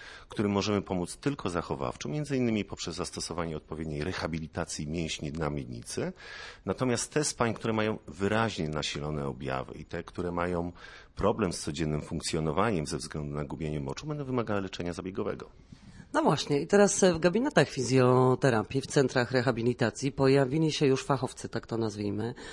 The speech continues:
Speaker 2: e, którzy prowadzą, e, urorehabilitację, tak? Warto też skorzystać, zanim się trafi do was, czy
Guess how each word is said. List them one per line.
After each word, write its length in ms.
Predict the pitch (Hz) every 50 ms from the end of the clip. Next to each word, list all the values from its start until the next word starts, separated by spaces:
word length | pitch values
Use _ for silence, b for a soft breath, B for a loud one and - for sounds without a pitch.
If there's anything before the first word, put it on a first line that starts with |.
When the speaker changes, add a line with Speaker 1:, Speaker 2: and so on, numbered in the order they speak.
| B B B B B B -
Speaker 2:
e, 480 | 127 127 127 127 123 123 127 127 127 123
którzy 500 | - - - - 147 151 151 139 156 -
prowadzą, 1000 | - 135 135 117 127 131 127 123 117 117 135 135 131 127 127 127 135 135 127 131 143 - -
e, 500 | 117 117 117 113 113 117 117 117 110 120 - - -
urorehabilitację, 1400 | 170 190 160 135 113 107 - - - - 113 123 117 110 117 101 107 104 107 104 - 95 90 - - - 95 95
tak? 320 | - - 135 151 151 - B B B B B B B B -
Warto 560 | 117 143 151 147 - - 214 240 294 339 339 -
też 200 | - 175 170 -
skorzystać, 580 | - - - 160 143 160 - - 240 247 233 196
zanim 240 | 185 165 165 165 160
się 140 | - 170
trafi 260 | - 160 165 - 175 160
do 140 | 143 170
was, 240 | 170 208 233 226 -
czy 180 | - 196 190